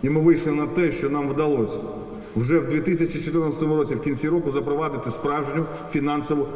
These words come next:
децентралізацію. Ми прийняли закон в п'ятнадцятому році щодо об'єднання територіальних громад.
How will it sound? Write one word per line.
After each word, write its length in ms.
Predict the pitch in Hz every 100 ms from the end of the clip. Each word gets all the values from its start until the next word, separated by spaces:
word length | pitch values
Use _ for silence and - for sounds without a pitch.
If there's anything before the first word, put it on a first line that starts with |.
| 127
децентралізацію. 1040 | 117 139 135 131 123 120 120 110 87 - 104 104 - - - - - - - - - - -
Ми 140 | 160
прийняли 400 | 170 208 196 180
закон 440 | 170 170 180 190 170 147 -
в 40 |
п'ятнадцятому 600 | 151 165 165 - 156 151
році 300 | 170 165 151
щодо 640 | - 156 143 147 143 135 - - - - -
об'єднання 680 | 139 123 151 131 131 127 117 - -
територіальних 600 | 143 127 131 120 113 113
громад. 340 | 117 123 104